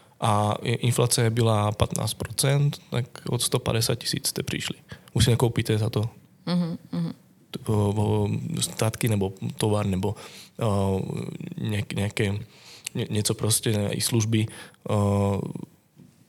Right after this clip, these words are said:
Speaker 1: za tu, za, za ten milion stejně, v stejném množství, jak když, o, to bylo před tou inflací.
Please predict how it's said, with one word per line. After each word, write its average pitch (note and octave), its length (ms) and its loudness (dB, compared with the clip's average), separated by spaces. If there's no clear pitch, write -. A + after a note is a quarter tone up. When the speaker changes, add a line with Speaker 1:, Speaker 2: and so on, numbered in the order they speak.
Speaker 1:
za A#2 140 2
tu, A2+ 200 -2
za, A2 200 0
za - 80 2
ten - 120 2
milion G#2+ 180 2
stejně, A2+ 400 4
v A2 220 -2
stejném G#2+ 320 4
množství, G2+ 320 4
jak G2+ 160 2
když, G#2 320 -2
o, G2+ 220 0
to B2 80 -2
bylo G2+ 160 2
před - 180 -2
tou - 80 -2
inflací. - 420 -4